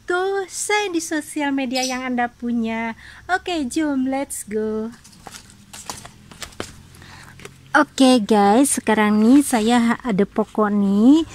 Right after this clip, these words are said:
Nah, jika anda ada pokok ni cuma satu je, jadi anda, eh, cuma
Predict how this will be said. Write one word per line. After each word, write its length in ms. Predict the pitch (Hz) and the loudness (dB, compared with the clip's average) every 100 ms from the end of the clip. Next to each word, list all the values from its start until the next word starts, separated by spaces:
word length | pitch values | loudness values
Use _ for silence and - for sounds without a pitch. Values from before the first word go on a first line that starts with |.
| - - | -16 4
Nah, 160 | 226 226 | 6 6
jika 480 | 185 214 240 220 233 | 4 0 2 4 6
anda 400 | 262 294 269 220 | 8 8 6 4
ada 80 | |
pokok 560 | 220 - 220 - 233 226 | 0 0 -2 2 2 4
ni 320 | 220 233 277 | 6 8 6
cuma 320 | - 233 214 | 6 2 2
satu 640 | - 208 214 - - 254 233 | 2 0 0 -2 2 4 4
je, 480 | - 208 208 269 269 | 2 2 4 4 2
jadi 400 | 214 202 254 - | 2 2 0 0
anda, 720 | 214 214 226 254 285 311 294 - - - - - - - - - - | 0 2 4 6 6 4 0 -6 -20 -20 -20 -20 -20 -20 -20 -16 -4
eh, 400 | 247 277 294 302 285 | 2 6 6 4 2
cuma 880 | - 277 285 294 320 330 330 339 | 0 4 8 8 6 4 4 2